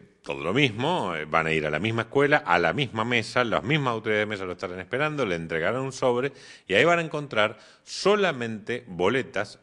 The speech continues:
de una candidatura, ya no precandidatura, sino candidatura por cada categoría, por cada agrupación política que haya sacado más del uno coma cinco por ciento de los votos en la elección primaria, y ahí también podrán optar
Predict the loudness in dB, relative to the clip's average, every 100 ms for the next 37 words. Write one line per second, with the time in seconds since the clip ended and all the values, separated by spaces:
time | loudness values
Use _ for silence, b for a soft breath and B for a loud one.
0 | _ -4 -4 -6 -4 2 2 2 -4 -6
1 | _ _ _ _ _ _ 0 0 0 -4
2 | -4 -4 -4 -2 -4 -6 -14 -4 -2 -2
3 | -8 -8 -6 -8 -8 -8 -6 -6 -8 -10
4 | -8 -4 -4 -2 -2 -4 -4 -8 -8 -10
5 | B B B 6 6 6 2 0 0 -2
6 | -2 -4 -2 -4 -4 -6 -4 -4 -6 -6
7 | -8 -8 -8 -8 -6 -4 -4 -2 -4 -4
8 | -4 -2 -2 -4 -6 -6 -8 -8 -12 -12
9 | -12 -10 -12 -12 -12 -10 -10 -8 -10 -10
10 | -16 -14 -14 -12 -12 -10 -6 -4 -2 -4
11 | -6 B B B -6 -2 -2 -4 -2 -2
12 | -2 -4 -2 -2